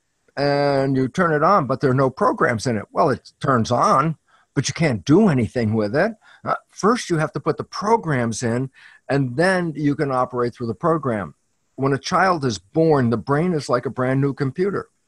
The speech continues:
but it needs a program in which to operate from. And so I said, "Well, how do you get the first programs?" And I say, "Oh, go back to that age,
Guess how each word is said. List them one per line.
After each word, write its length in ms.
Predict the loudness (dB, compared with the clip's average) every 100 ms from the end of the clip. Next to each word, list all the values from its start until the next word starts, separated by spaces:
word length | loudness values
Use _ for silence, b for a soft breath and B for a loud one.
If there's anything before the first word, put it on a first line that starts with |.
| B B B B
but 140 | 0
it 100 | 2
needs 380 | 2 2 2 0
a 60 | -2
program 1000 | -2 -2 2 2 2 -2 0 -2 -4 -8 _ _ _
in 220 | 0 2
which 300 | 2 2 0
to 100 | -2
operate 580 | 2 2 2 0 0 -2
from. 300 | -4 -6 -6 -6
And 120 | -6
so 100 | -2
I 40 | -2
said, 120 | 0
"Well, 160 | 0 0
how 240 | 0 -2
do 80 | 0
you 80 | 0
get 220 | -2 -4
the 60 |
first 260 | -4 -4 -2
programs?" 480 | -4 -2 -2 -2 -2
And 60 | -4
I 20 |
say, 160 | -4 -2
"Oh, 200 | 0 0
go 160 | -2
back 280 | 0 0 0
to 60 | -6
that 260 | -4 -4 -6 _
age, 380 | -2 0 0 -6